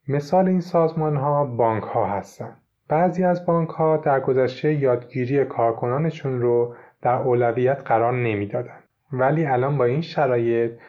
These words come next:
خانم گراتون توصیه می‌کنن که این موضوع رو عوض کنن،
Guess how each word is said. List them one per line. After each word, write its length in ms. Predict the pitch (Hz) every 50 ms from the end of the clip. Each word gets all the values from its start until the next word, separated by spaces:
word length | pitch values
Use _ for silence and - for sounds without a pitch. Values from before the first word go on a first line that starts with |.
| - _ _
خانم 400 | - - - 127 127 139 151 151
گراتون 520 | 143 127 127 123 120 117 - 139 131 120
توصیه 500 | 123 - 127 120 113 113 - - 135 151
می‌کنن 520 | 165 165 160 160 - 151 147 147 147 139 139
که 140 | - 127
این 100 | 123 127
موضوع 340 | 127 120 113 110 101 107 117
رو 80 | 120 127
عوض 420 | 117 107 101 104 98 90 - -
کنن، 280 | - - 107 - -